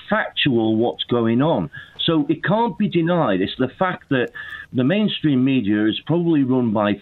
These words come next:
three companies in the whole. And if you've got the largest microphone and you switch everyone else's microphone off,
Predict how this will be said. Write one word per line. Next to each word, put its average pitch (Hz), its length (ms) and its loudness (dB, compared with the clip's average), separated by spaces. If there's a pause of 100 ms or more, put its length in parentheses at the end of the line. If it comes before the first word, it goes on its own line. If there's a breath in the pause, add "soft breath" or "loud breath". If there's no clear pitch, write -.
three 120 280 2
companies 98 720 0
in 95 180 2
the 98 80 0
whole. 95 400 0 (440 loud breath)
And 107 360 0 (400)
if 131 220 -2
you've 202 220 0
got - 200 0
the 156 60 0
largest 147 480 0
microphone 107 680 0
and 120 140 2
you 131 100 2
switch 120 340 -2
everyone 110 380 0
else's 107 340 -2
microphone 98 640 0
off, 82 180 -2